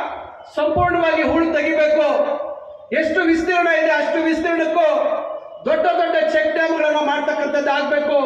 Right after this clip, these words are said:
ಮತ್ತು ಇಲ್ಲಿ ಬಂಡಕೋಟೆ ಹಿಡಿದು ಅಲ್ಲಿ ಕೆಲವು ಕೆರೆಗಳನ್ನ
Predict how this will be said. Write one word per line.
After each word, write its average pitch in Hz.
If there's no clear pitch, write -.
ಮತ್ತು 302
ಇಲ್ಲಿ 285
ಬಂಡಕೋಟೆ 320
ಹಿಡಿದು 302
ಅಲ್ಲಿ 302
ಕೆಲವು 302
ಕೆರೆಗಳನ್ನ 302